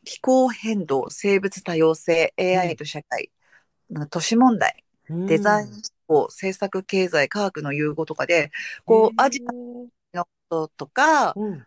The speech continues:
Speaker 1: まあ、なんかユーエーイーの方のお話とか、
Speaker 2: うんうんうん。
Speaker 1: まあ、いろんな、なんか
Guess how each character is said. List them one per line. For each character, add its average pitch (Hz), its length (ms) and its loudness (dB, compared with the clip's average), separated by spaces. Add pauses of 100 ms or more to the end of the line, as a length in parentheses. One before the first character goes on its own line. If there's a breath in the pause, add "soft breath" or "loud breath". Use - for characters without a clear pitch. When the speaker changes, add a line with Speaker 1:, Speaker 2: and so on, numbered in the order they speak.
Speaker 1:
ま 220 100 -6
あ、 - 60 -12 (440)
な 147 100 -6
ん - 0 -
か 135 40 -6
ユ 165 140 -6
ー 175 40 -2
エ 180 160 2
ー - 20 0
イ 185 80 -4
ー 170 40 -8
の 151 80 -6
方 147 160 -2
の 123 180 0 (240)
お 151 100 -16
話 151 360 -2
と - 120 -8
か、 185 120 0
Speaker 2:
う 190 40 6
ん - 20 6
う 175 40 6
ん - 20 6
う - 40 0
ん。 170 40 -2
Speaker 1:
ま 180 80 4
あ、 - 20 4
い 220 60 2
ろ 254 120 0
ん 262 60 0
な、 262 160 4
な 254 140 -4
ん - 20 -18
か - 80 -20